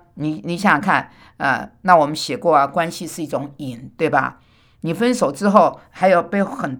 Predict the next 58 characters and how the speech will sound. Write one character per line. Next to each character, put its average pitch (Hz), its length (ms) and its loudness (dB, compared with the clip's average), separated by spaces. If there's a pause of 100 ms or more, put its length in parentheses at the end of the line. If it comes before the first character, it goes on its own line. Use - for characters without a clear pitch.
多 214 220 4
的 214 80 -4
根 170 200 -2
源 139 140 -2
问 147 160 -4
题 - 160 -14
嘛。 110 180 -14 (280)
那 185 300 6 (200)
你 165 320 -4
怕 208 280 4
你 147 340 -6 (160)
以 165 160 0
后 202 220 4
呢， 175 300 2 (180)
呃， 156 140 2
没 156 220 0
有 196 120 4
所 156 180 -2
谓 170 60 2
的 165 180 2
companionship， 175 840 -2
没 175 120 -2
有， 180 160 2 (240)
没 190 180 2
有 220 120 4
找 - 200 -2
到 156 360 8 (120)
很 147 180 -6
合 170 240 2
适 214 180 -2
的 165 100 4
朋 156 240 -6
友 143 160 0
了， 135 180 0 (180)
或 208 120 2
者 196 160 4
你 156 140 -2
觉 160 160 -4
得 165 120 2
我 151 140 0
已 147 40 -4
经 170 160 -8
是 - 100 -14
大 170 300 2
龄 147 200 -4
女 151 160 -6
子 156 180 -10
了， 135 120 0
可 131 160 -10
能 156 180 -6
没 160 200 -2
人 180 180 -2
要 175 180 2
了， 131 140 -4 (140)
哎， 139 240 -4
这 208 160 -6
个 226 100 2
都， 247 400 4